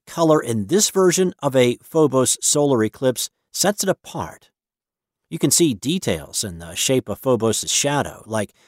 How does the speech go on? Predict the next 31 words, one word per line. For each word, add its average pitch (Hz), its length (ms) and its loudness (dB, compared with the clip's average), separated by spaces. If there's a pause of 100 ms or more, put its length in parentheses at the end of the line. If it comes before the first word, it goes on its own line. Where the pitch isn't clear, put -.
(220)
ridges 139 580 0
and 90 200 -10
bumps 185 260 0
on 123 80 2
the 117 80 2
moon's 151 300 2
landscape," 156 600 -2 (120)
Lemon 101 260 0
said. 78 300 -4 (600)
"You 156 100 -10
can 165 100 4
also 240 320 6
see - 180 2
sunspots, - 800 0 (240)
and 151 100 4
it's 156 200 2
cool 277 300 4
that 156 120 4
you 139 140 -14
can 139 120 0
see 131 240 4
this 139 280 0
eclipse 135 400 0
exactly 117 920 0
as 135 280 2
the 127 160 2
rover 139 420 2
saw 101 300 2
it 120 120 -4
from 139 200 -8
Mars." 180 520 -4